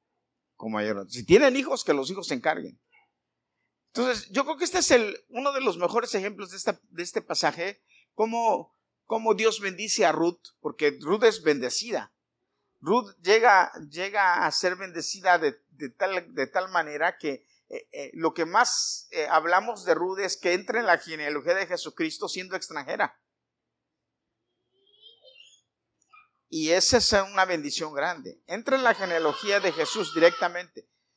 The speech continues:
Ok, pero eso no fue eso, sino que Ruth, después de que conoció a Boaz, y Boaz la, la, la, eh, la rescató, porque también vos, nada tonto,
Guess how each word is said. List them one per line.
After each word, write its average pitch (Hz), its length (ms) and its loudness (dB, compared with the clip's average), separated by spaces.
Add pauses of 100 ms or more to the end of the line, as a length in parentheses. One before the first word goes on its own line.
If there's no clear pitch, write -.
(160)
Ok, - 220 -6 (160)
pero 202 140 4
eso 277 180 0
no 262 160 2
fue 247 220 2
eso, 226 180 0
sino 190 260 -6
que 185 80 -8 (220)
Ruth, 202 360 -6 (380)
después 247 320 -8
de 262 80 -2
que 220 100 -6
conoció 185 360 -2
a 202 60 8
Boaz, 165 600 -6
y 180 140 -12
Boaz 220 300 2
la, 170 360 4
la, 143 480 -2 (100)
la, 113 600 -8 (360)
eh, 107 720 -10 (1400)
la 135 420 2
rescató, 165 760 0 (600)
porque 170 220 -2
también 170 640 -4
vos, 202 300 2
nada 202 340 6
tonto, 220 500 -2